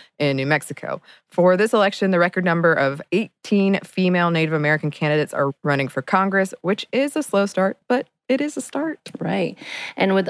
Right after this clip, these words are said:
Speaker 2: the overall number of at least two hundred and sixty-seven women of color running as a major party candidate, there are at least a hundred thirty Black women running this year. And by the way, there are only forty-four Black women who hold seats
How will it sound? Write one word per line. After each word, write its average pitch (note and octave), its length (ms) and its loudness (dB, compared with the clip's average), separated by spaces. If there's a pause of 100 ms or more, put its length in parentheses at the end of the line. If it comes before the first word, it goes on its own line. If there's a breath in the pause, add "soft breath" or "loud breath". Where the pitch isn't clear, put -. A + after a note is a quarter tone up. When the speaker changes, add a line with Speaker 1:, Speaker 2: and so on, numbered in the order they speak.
Speaker 2:
the G3+ 220 2
overall G#3 320 6
number F#3 580 2
of F#3+ 140 0
at F#3 140 0
least G3 340 0
two A#3+ 200 2
hundred A3+ 280 2
and F3+ 100 -2
sixty-seven G3 720 0
women F#3+ 200 2
of F3 120 0
color F3+ 340 2
running F3+ 240 2
as E3+ 100 0
a E3+ 60 2
major E3+ 360 2
party F3 300 2
candidate, C#4+ 540 0 (240 loud breath)
there G#3 100 4
are F#3+ 60 4
at F3+ 100 2
least B3+ 220 0
a G#3 60 -2
hundred C4 360 2
thirty A3 160 2
Black G#3+ 340 0
women F#3 240 2
running E3+ 220 2
this D#3+ 180 -4
year. E3 200 2
And F3 260 0 (220 loud breath)
by F3+ 140 4
the F3 100 4
way, A3+ 380 2 (200 loud breath)
there F#3+ 140 4
are D#3+ 80 0
only A3 260 4
forty-four G#3+ 560 2
Black F3 240 2
women E3+ 240 0
who E3+ 140 0
hold B3 400 4
seats B3 400 -4